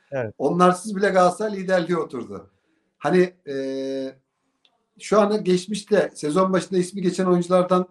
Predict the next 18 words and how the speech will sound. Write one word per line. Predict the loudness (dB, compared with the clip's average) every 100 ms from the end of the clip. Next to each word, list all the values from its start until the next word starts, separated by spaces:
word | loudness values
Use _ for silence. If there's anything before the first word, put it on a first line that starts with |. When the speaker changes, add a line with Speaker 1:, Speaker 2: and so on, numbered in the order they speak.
| _ _ _
Speaker 2:
Galatasaray'ın | 4 4 4 -4 -6 -6
görüştüğü | -6 -8 -4 -2
oyuncular | 0 0 0 2
tekrardan | 0 2 0 2 -2 -2
olduğunu | 0 0 0 -2
duyuyorum. | -2 -2 -4 -4
Tabii | -6 -6
bunu | -8
isim | -10 -10 -4
olarak | 0 0 0 -6 _
öğrenmedim | 0 4 4 4 0
ama | 0 -2 -8 _ _
sezon | -2 4 4 4
başında | 0 -4 -6 -2
almak | 0 0 -2
isteyip | -2 -2 0
alamadığı | 2 2 2 0
oyunculardan. | -2 -2 -6 -8